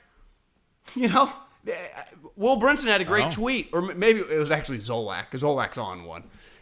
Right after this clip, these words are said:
Speaker 1: 'Cause, you know, I guess for a long period of time, it was like, "Is Rodgers better than Brady?" And I think even Brady once admitted, like, "Yeah, he can do things I can't do." Rodgers went to one Super Bowl. Tom went to nine.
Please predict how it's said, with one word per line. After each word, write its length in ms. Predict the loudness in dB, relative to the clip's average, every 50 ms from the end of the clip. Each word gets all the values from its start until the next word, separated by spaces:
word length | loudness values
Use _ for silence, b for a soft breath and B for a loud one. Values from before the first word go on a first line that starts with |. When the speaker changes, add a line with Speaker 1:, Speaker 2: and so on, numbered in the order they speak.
| b -6
Speaker 1:
'Cause, 260 | -4 -4 -4 -4 -6
you 80 | -4 -2
know, 100 | -2 0
I 100 | 0 0
guess 160 | 0 -2 -2
for 120 | 0 0 0
a 60 | 0
long 300 | 2 2 2 2 2 2
period 220 | 2 2 0 0
of 60 | 2
time, 340 | 2 2 4 4 4 2 0
it 40 | -2
was 140 | -4 -4 -6
like, 160 | -6 -6 -6
"Is 120 | -8 -4 0
Rodgers 420 | 2 4 4 4 4 2 -2 -2
better 240 | 0 2 2 2 2
than 200 | 0 -2 -4 -4
Brady?" 420 | -4 -4 -6 -6 -8 -12 -16 -20 b b b b b b b b b -6
And 120 | -6 -2
I 120 | 0 0 0
think 220 | 0 -2 -2 -2
even 240 | -2 -2 -2 -2 0
Brady 320 | 2 4 4 4 4 2
once 240 | 0 -2 -4 -6 -6
admitted, 280 | -8 -8 -8 -8 -6 -6
like, 160 | -8 -6 -2
"Yeah, 120 | -2 0 0
he 100 | 0 -2
can 220 | -4 -4 -4 -2 0
do 140 | 0 -2
things 240 | -2 -2 -4 -4 -2
I 140 | -4 -4 -4
can't 280 | -4 -6 -8 -8 -8 -6
do." 280 | -6 -6 -4 -6 -6 b b b b b b b b b b 0
Rodgers 320 | 0 0 0 0 -2 -2
went 200 | 0 0 0 0
to 60 | -2
one 680 | -2 -4 -4 -4 0 2 4 6 6 6 4 2 0 0
Super 260 | 0 0 0 -2 -4
Bowl. 200 | -6 -6 -8 -8
Tom 300 | -6 -6 -4 -4 -4 -4
went 120 | -6 -8 -10
to 60 | -12
nine. 360 | -12 -10 -10 -10 -12 -14 -16